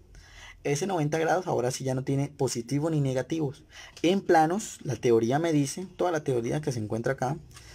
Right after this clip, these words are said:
la que sus profesores le dieron, la teoría me dice que el plano vertical, los planos, perdón, no tienen sentido, ni positivo ni negativo. Simplemente se coloca el ángulo de pendiente,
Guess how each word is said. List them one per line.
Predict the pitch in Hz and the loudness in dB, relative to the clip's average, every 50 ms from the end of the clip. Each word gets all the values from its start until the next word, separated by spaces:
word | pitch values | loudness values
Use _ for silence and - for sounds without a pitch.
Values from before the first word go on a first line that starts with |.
| - - - | -20 -12 -8
la | - 123 | -6 -4
que | - - 110 | -4 -4 -4
sus | - 110 - | -4 -6 -4
profesores | - 113 107 - 113 - 120 110 135 | -4 -4 -4 -4 -4 -2 -2 0 2
le | 160 160 | 2 2
dieron, | 151 139 135 143 170 180 - - - - - - - - | 2 2 0 0 -2 -6 -10 -16 -20 -20 -20 -20 -12 -4
la | - - 160 | -2 0 2
teoría | 156 170 170 165 170 170 165 | 4 4 2 4 2 0 0
me | 165 165 160 | 0 0 0
dice | 156 156 151 - 180 - - - - _ _ - | 0 0 0 -2 -6 -10 -12 -18 -20 _ _ 0
que | - | 2
el | 135 127 117 117 | 2 2 2 0
plano | - - 127 123 123 131 139 147 156 165 | 0 -2 0 2 2 2 2 2 0 2
vertical, | 160 165 165 160 156 175 156 - - 139 143 151 147 | 2 0 0 0 -4 -8 -6 -2 0 0 0 2 2
los | 135 135 - | 0 0 0
planos, | - - 131 131 143 165 - | 0 0 0 0 0 -2 -4
perdón, | - 131 123 120 127 147 180 - - - - - - - - | -4 -4 -2 -2 -2 -6 -6 -8 -12 -20 -20 -20 -20 -10 -4
no | 139 139 143 147 151 147 | 0 0 2 2 0 0
tienen | 151 147 147 147 147 | 0 2 2 2 0
sentido, | 139 151 147 143 143 180 180 175 156 127 110 | 0 -2 -2 0 2 2 4 4 4 2 0
ni | 123 127 123 120 | -2 -2 -2 -2
positivo | - - 120 - 127 110 - 143 151 170 175 | 0 -2 -2 -2 -4 -4 -2 0 0 0 0
ni | 170 156 | 0 0
negativo. | 143 135 127 127 123 - 170 156 143 | 0 0 -2 -2 -2 -2 -2 -2 -2
Simplemente | 131 - 156 156 151 165 165 165 160 156 151 151 196 220 - - - - - - | -2 -2 -2 -2 0 0 0 0 0 0 0 -2 -4 -6 -8 -12 -20 -20 -18 -14
se | - - 175 165 | -6 -4 -2 0
coloca | - 190 175 160 151 151 160 175 190 - - - - - - - - - - - - - | 2 4 6 6 4 4 2 -2 -4 -6 -10 -14 -16 -16 -18 -18 -20 -20 -20 -10 -4 0
el | 135 135 | 2 4
ángulo | 170 208 214 196 170 147 | 4 4 2 2 2 2
de | 131 - | 2 2
pendiente, | - 120 113 107 104 101 101 - - | 2 0 0 0 -2 -4 -8 -14 -18